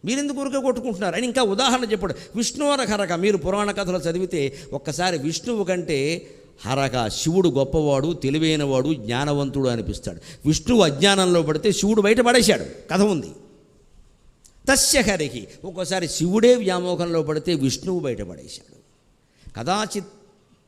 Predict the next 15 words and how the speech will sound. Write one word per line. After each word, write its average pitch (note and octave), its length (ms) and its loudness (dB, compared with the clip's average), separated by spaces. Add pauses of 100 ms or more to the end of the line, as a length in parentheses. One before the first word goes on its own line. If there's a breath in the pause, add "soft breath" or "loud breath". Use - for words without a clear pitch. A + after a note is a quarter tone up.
(160)
కదాచిత్ F3 560 -2
వేధాతయోకు, C#3+ 960 -2 (160 loud breath)
ఒక్కోసారి A3 420 0
వీళ్ళిద్దరూ G3 520 2
పడితే B3+ 300 4
బ్రహ్మదేవుడు G#3 760 2 (340)
ప-, A#2+ 200 -12
పడేశాడు, - 720 -8
బయట E3 160 0
పడేశాడు. B2 440 -8 (560)
అజ్ఞానం E3+ 380 -4
నుంచి F#3 220 -6 (240 loud breath)
జ్ఞానంలో D#3+ 400 0
పడేశాడు. - 840 -12
అంతేకాదు, D3 460 -2